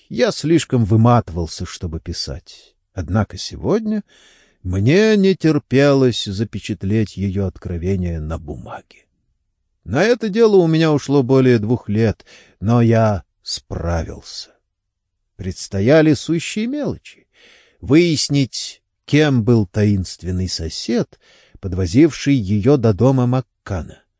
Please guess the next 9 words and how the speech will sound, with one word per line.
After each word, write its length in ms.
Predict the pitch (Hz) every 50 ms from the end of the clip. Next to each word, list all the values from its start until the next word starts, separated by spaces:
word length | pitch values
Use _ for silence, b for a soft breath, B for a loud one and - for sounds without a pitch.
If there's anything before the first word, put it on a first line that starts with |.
| _ _ _ -
мужчиной 840 | - 127 123 - - - - - - 82 82 85 98 120 143 160 - _ _ _
или 280 | - - 170 185 214 240
женщиной, 760 | 226 247 294 285 190 117 - - - - - _ _ _ _ _ _ _ _ _ _ _ _ _ _
и 120 | - 113 127
заставить 680 | 104 143 131 - - - - 143 139 135 131 110 -
Клаудию 680 | - 113 123 143 147 143 143 143 127 131 131 131 127 113
вспомнить 720 | - - - - _ - 135 139 135 127 123 117 - - -
последующие 1040 | - 113 101 - - - 107 123 117 98 92 87 82 78 71 - - 78 78 73
события. 600 | - - - 64 - - - _ _ - _ _